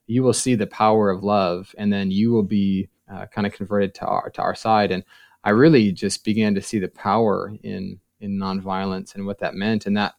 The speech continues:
that's what Christ is offering, is we're set free from self-preservation and these kind of selfish, you know, innate desires that, um, of self-preservation to, to live a life, a radical new life that Christ is offering us. And so once I kinda caught that bug,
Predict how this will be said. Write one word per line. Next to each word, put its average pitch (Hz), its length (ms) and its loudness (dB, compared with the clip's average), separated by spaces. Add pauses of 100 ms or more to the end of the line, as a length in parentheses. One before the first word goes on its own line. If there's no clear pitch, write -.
(160)
that's 110 220 -4
what - 140 -4
Christ 107 320 0
is - 100 -16
offering, 95 460 -2
is 92 120 -10
we're 107 120 -2
set - 260 -2
free 135 380 2
from 95 420 -4 (200)
self-preservation 107 1080 0
and 95 140 -2
these 95 120 -4
kind 98 220 -6
of 92 80 -6
selfish, - 840 -2
you 113 120 -2
know, 95 160 -2
innate 104 340 0
desires 101 680 2
that, 95 320 -4 (140)
um, 95 240 -16
of 104 140 -8
self-preservation 98 880 -2 (440)
to, 113 180 -4 (160)
to - 100 0
live 127 200 6
a 120 40 4
life, 98 720 0
a 98 120 -4
radical 107 380 2
new 107 180 0
life 87 500 0
that 92 180 -10
Christ 98 280 -6
is 92 120 -10
offering 92 400 -8
us. 90 260 -12
And 92 180 -14 (200)
so - 100 0
once 143 160 6
I 135 60 6
kinda 117 220 2
caught - 240 2
that 101 180 0
bug, 113 400 6